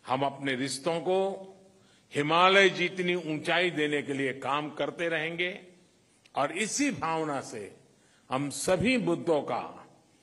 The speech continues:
चाहे बाउंड्री का हो या कोई और विषय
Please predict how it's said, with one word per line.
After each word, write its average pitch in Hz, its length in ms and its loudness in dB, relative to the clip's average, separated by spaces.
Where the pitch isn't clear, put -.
चाहे 117 260 0
बाउंड्री 156 540 2
का 185 180 4
हो 185 580 0
या 190 100 6
कोई 247 240 4
और 233 360 4
विषय 123 480 -4